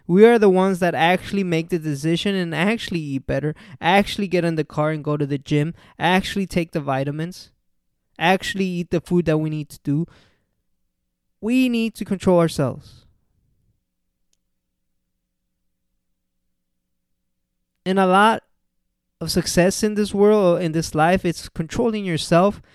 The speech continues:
having the discipline. And it's very hard. It's very hard.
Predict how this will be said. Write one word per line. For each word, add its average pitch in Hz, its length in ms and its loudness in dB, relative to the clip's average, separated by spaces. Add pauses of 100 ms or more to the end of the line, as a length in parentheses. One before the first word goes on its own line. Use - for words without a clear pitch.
(180)
having 196 340 -2
the 180 100 -4
discipline. 135 720 -8 (2000)
And 196 120 2
it's 180 100 0
very 185 280 6
hard. 135 340 0 (880)
It's 233 240 4
very 180 380 6
hard. 120 320 -4